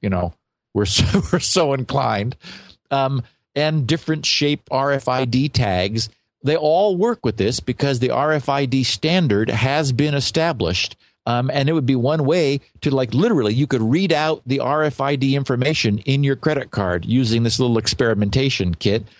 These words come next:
And that would be also a way of verifying that five seconds in the microwave was enough to kill it.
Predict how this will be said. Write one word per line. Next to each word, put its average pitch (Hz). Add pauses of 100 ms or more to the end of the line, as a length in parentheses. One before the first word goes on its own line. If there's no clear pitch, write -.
(140)
And 131
that 123
would 117
be 117
also 123
a 113
way 117
of 101
verifying 113
that -
five 123
seconds 113
in 113
the 101
microwave 104
was 101
enough 107
to -
kill 131
it. -